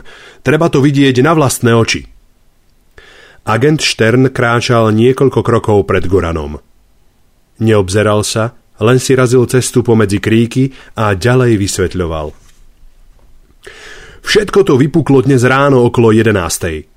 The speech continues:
Dolu po chodníku sa prechádzal párik s obsom. Vošli do lesa, vyliezli na kopec a vyšli na čistinku. Viete, aké sú labradory, v jednom kuse len snoria. Skrátka,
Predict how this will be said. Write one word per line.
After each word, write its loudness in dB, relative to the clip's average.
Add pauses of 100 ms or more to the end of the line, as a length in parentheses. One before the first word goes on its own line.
(280)
Dolu 2
po 0
chodníku 0
sa 0
prechádzal 0
párik 2
s -2
obsom. -4 (520)
Vošli 2
do 2
lesa, 0
vyliezli 2
na 0
kopec -2
a 0
vyšli 2
na 2
čistinku. -4 (680)
Viete, 2
aké 0
sú 2
labradory, 0 (160)
v -4 (100)
jednom 2
kuse 0
len 0
snoria. 0 (560)
Skrátka, -2